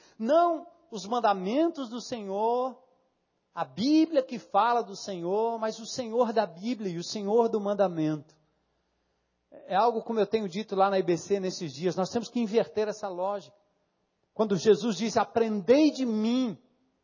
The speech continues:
aprendei de mim, aprendam comigo,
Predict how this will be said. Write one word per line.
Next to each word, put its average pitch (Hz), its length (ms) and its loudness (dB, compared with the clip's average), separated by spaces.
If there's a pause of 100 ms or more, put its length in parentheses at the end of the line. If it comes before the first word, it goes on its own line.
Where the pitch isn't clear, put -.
(2000)
aprendei 240 720 2
de 277 140 0
mim, 269 420 2 (1000)
aprendam 311 560 4
comigo, 220 600 -2